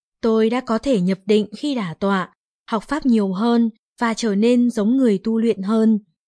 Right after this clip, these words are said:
Chỉ khi tin vào sư phụ và tin vào Pháp, chúng ta mới có thể bước đi tốt trên chặng đường cuối cùng của tu luyện. Tôi đã được sư phụ bảo hộ từ khi còn nhỏ và đã trưởng thành trong tu luyện.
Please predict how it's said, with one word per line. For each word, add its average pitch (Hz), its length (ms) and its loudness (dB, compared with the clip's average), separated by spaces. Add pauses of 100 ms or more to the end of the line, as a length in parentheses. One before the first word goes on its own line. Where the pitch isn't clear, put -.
(140)
Chỉ 233 220 -4
khi 294 260 -2
tin 294 200 0
vào 208 180 -4
sư 254 280 -6
phụ 247 400 -2
và 180 240 -4
tin 226 200 0
vào 175 240 -8
Pháp, 262 320 -4 (320)
chúng 240 180 -4
ta 285 160 -2
mới 269 140 2
có 294 160 -2
thể 233 340 0
bước 262 220 -2
đi 254 220 -6
tốt 294 220 2 (140)
trên 254 220 0
chặng 233 220 -6
đường 190 320 -2
cuối 196 240 -4
cùng 202 320 2
của 170 200 -8
tu 214 160 -4
luyện. 196 280 0 (1000)
Tôi 240 200 4
đã 254 140 0
được 254 200 2
sư - 240 -4
phụ 262 120 0
bảo 180 260 -4
hộ 196 300 -2 (200)
từ 240 160 2
khi 311 180 -2
còn 214 260 0
nhỏ 190 380 0 (260)
và 202 140 -2
đã 220 160 -2
trưởng 196 300 -2
thành 180 320 -2
trong 220 280 -2
tu 240 160 0
luyện. 214 280 2